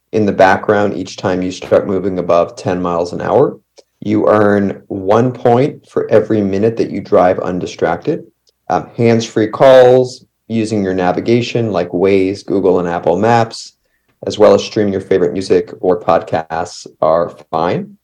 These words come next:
But the second that you go to meaningfully interact with your phone to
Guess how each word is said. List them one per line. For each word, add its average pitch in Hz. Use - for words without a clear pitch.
But 110
the 107
second 131
that 127
you 110
go 107
to 104
meaningfully 101
interact 92
with 90
your 87
phone 104
to 82